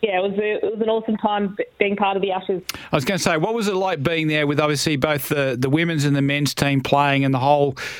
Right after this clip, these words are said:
Speaker 2: country caught up in? Because Ashes is now the biggest thing in cricket, really, isn't it?
Speaker 1: Yeah, there was a massive buzz around the whole country, and,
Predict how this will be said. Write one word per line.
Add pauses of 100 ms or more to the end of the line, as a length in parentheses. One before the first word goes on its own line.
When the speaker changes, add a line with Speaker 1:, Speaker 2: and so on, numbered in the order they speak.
(140)
Speaker 2:
country
caught
up
in?
Because
Ashes
is
now
the
biggest
thing
in
cricket,
really,
isn't
it? (1200)
Speaker 1:
Yeah,
there
was
a
massive
buzz
around
the
whole
country,
and,